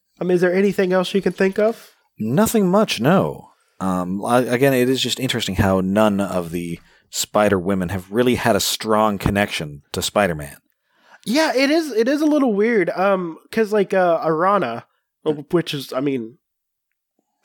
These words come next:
Speaker 1: the comic that she appeared in.
Speaker 2: Right.
Speaker 1: Uh, but now Spider-Girl, um, she's just kinda wearing, she's kinda wearing what Spider-Woman
Speaker 2: Yeah,
Speaker 1: well,
Speaker 2: in fact, uh,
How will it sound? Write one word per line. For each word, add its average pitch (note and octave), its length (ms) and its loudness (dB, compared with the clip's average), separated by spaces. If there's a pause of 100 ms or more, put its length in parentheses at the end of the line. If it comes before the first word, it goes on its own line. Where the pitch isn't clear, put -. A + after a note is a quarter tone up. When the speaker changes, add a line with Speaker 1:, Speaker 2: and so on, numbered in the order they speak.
(160)
Speaker 1:
the C3 140 0 (120)
comic D3 360 2
that B2+ 160 0
she B2 120 -2
appeared A#2+ 340 -2
in. A2 220 -4
Speaker 2:
Right. E2+ 340 0 (400)
Speaker 1:
Uh, C#3+ 100 2
but C3+ 240 0
now C#3 220 2
Spider-Girl, A#2 800 -2 (640)
um, A#2 320 0
she's - 260 -4
just G3 160 2
kinda G3+ 220 2
wearing, D3+ 720 0 (100)
she's - 220 -6
kinda D#4+ 280 0
wearing G#3 440 2
what D3 440 2 (100)
Spider-Woman A2+ 680 -2 (220)
Speaker 2:
Yeah, D3+ 120 4
Speaker 1:
well, C3 80 6
Speaker 2:
in B2+ 60 2
fact, D#3+ 500 0
uh, A2+ 200 4